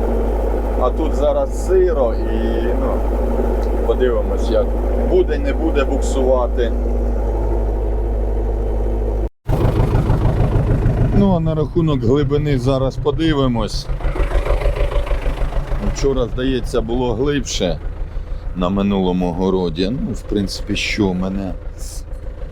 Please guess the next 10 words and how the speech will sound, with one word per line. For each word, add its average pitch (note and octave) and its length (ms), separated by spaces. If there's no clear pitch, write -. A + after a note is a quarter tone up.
я F#2 80
думаю, F3+ 360
видно, G2 480
плуг G2+ 220
заглиблений G2 800
ма-, G#2+ 400
майже G#2+ 440
вже G#2 220
на A2+ 140
всю. D#3+ 480